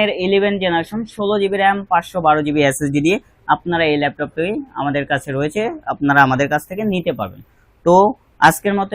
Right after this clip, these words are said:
এই পর্যন্তই। সবাই ভালো থাকবেন, সুস্থ থাকবেন, দেখা হবে আবার নতুন কোনো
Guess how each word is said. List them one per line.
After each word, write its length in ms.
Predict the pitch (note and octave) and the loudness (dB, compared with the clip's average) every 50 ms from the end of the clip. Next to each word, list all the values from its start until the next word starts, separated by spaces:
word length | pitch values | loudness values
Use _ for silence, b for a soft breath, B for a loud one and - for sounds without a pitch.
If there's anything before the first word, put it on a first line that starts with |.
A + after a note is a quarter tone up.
| G3+ F#3 | -2 -2
এই 60 | F#3 F3+ F3+ - F3+ - - | -2 -4 -4 -8 -12 -10 -8
পর্যন্তই। 400 | F#3 F3+ D#3+ E3 E3 D#3+ F#3 G#3 G#3 - | -8 -6 -4 -4 -4 -2 -4 -4 -4 -2
সবাই 180 | G3 D#3+ E3 E3 C#3 C#3+ | -2 0 0 0 2 0
ভালো 140 | C#3+ D#3+ F3+ F#3 G#3+ | 0 0 0 -2 -4
থাকবেন, 260 | G3+ F3+ F#3+ G3 F#3+ G3 - | -4 -4 -4 -6 -6 -8 -8
সুস্থ 180 | - F3 F3 - E3+ F3+ | -10 -12 -12 -8 -4 -4
থাকবেন, 300 | F3 D#3 D#3+ F3 F3+ F3+ F3 D#3 C#3 | -4 -4 -2 -4 -4 -2 -2 -2 -2
দেখা 140 | C#3 - D#3 | -2 -2 -2
হবে 100 | C#3+ D3+ D3+ C#3+ | -2 0 0 0
আবার 140 | C#3 D3+ D3+ D3+ D#3+ | 0 0 -2 -4 -6
নতুন 180 | D#3 E3 E3 E3 - | -8 -8 -10 -10 -8
কোনো 160 | E3 E3 E3 | -6 -6 -4